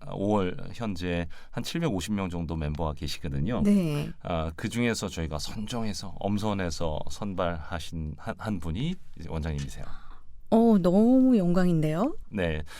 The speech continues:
Speaker 1: 선정에 저희가 기-, 기준이 크게 세 가지가 있었는데요.
Speaker 2: 네.
Speaker 1: 궁금하시죠?
Speaker 2: 네.
Speaker 1: 어, 첫 번째는 우선 훌-, 좋은 멤버셔야 돼요. 어,
Speaker 2: 음.
Speaker 1: 되게 저, 아, 같이 진행을 하는 데 있어서, 어, 멤버로서 활동을 제대로 못하고 계시는 분이라면 저희가,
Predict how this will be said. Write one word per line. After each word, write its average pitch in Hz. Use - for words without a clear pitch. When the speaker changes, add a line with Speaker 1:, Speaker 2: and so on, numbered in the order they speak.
Speaker 1:
선정에 160
저희가 107
기-, 110
기준이 110
크게 -
세 160
가지가 151
있었는데요. 78
Speaker 2:
네. 101
Speaker 1:
궁금하시죠? 98
Speaker 2:
네. 165
Speaker 1:
어, 90
첫 -
번째는 139
우선 110
훌-, 160
좋은 165
멤버셔야 95
돼요. 69
어, 82
Speaker 2:
음. 160
Speaker 1:
되게 92
저, -
아, 85
같이 -
진행을 95
하는 92
데 80
있어서, 85
어, 80
멤버로서 104
활동을 110
제대로 87
못하고 104
계시는 87
분이라면 76
저희가, 78